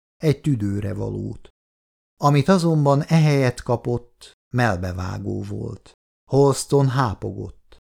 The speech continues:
Nyálat és gyomornyálkát hányt, a bensője menekült volna. Barna lett körülötte a világ. Barna fű és szürke ég. Semmi zöld, semmi kék,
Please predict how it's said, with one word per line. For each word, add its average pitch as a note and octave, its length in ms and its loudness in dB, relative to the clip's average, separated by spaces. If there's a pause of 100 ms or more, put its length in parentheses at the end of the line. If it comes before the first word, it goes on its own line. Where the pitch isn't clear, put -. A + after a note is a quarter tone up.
(300)
Nyálat C3 460 2
és C3+ 260 0
gyomornyálkát G#2 1000 0
hányt, A#2 440 -2 (360)
a B2+ 80 2
bensője A2+ 680 0
menekült G2+ 640 -4
volna. G2+ 500 -8 (720)
Barna A#2+ 440 4
lett G#2 300 -4
körülötte A2 600 -2
a F#2 80 -4
világ. G2+ 580 -8 (420)
Barna A#2+ 440 4
fű C3+ 360 0 (200)
és A#2+ 200 -2
szürke A2 560 -2
ég. G#2 420 -8 (600)
Semmi A2 480 2
zöld, F#2+ 460 -10 (460)
semmi A2 480 0
kék, G2+ 520 -12